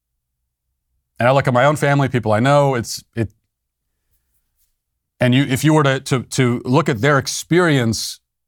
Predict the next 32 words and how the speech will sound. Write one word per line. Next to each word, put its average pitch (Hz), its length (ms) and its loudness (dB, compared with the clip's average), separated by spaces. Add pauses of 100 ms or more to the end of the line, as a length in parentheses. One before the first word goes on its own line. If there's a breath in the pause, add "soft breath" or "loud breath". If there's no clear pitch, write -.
(140)
with 123 300 -2
covid, 101 560 -2 (1300)
you 123 160 0
wouldn't 147 280 2
be 135 100 -2
able 131 220 0
to 117 100 -2
guess 113 340 -2
based 113 380 -4
on 101 140 0
that 98 180 -2
whether 104 220 -2
they're 98 120 -2
vaccinated 95 480 -4
or 90 80 -6
not. 73 220 -14 (2500)
And 135 140 2
then 143 80 4
when 139 80 2
you 135 60 0
take 120 180 -2
a 120 40 -2
look 113 140 0
at 104 60 -2
the 104 80 -4
data, 160 440 0 (720)
that 127 120 2
appears 123 340 -2
to 123 100 -2
line 131 240 2
up. 220 200 -6 (960)
That - 140 -8